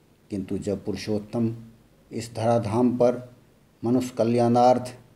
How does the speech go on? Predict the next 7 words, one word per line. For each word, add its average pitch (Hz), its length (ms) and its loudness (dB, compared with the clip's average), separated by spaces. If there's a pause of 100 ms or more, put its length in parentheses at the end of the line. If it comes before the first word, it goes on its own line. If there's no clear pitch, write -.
(300)
नर 127 200 2
रूप 131 300 2
में 107 120 2
अवतार 95 500 0
ग्रहण 92 300 -8
करते - 320 -8
हैं 110 340 -8